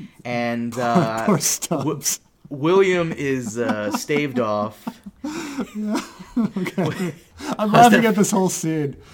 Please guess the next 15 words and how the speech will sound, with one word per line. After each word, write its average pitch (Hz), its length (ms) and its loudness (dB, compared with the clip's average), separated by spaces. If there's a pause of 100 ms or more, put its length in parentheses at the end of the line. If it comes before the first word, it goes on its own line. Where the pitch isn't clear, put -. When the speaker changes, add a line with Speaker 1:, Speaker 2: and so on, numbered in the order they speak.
(320)
Speaker 2:
the, 156 160 -6
the 156 260 -6
whole 165 200 -2
scene 151 400 -2
'cause 139 200 -4
of 143 240 -10
the 127 80 -12
fight 143 360 -6
between 147 340 -8
Bernard 127 460 -6
and, 117 240 -8
and 143 140 -10
William. 135 440 -6 (840)
<laughs> 302 80 0 (1900)
Well, 240 260 0